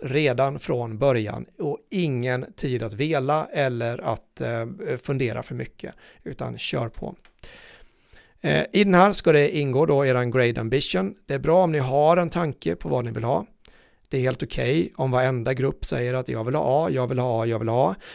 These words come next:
Men det är bra att reflektera över eran grade ambition, eh, redan från början, för det gör det enklare att hjälpa er att uppnå det, eh, redan från början. Eh,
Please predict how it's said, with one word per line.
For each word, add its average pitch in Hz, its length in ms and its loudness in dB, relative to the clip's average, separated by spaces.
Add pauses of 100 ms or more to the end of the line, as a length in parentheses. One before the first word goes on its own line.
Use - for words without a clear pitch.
(220)
Men 151 200 0
det 165 60 4
är 175 60 4
bra 175 280 8
att 147 60 4
reflektera 151 640 2
över 123 300 2
eran 123 220 -2
grade 113 280 -2
ambition, 170 580 -2 (120)
eh, 139 220 -2
redan 131 300 0
från 123 120 -6
början, 117 440 -2
för - 80 -12
det 131 120 -2
gör 127 160 0
det 139 100 -4
enklare 131 840 -4
att - 400 -10
hjälpa 143 420 -2
er 160 160 2
att 127 160 -2
uppnå 139 320 -2
det, 139 140 0 (460)
eh, 127 320 -6
redan 131 320 -4
från - 260 -12
början. - 420 -6 (1080)
Eh, 151 360 6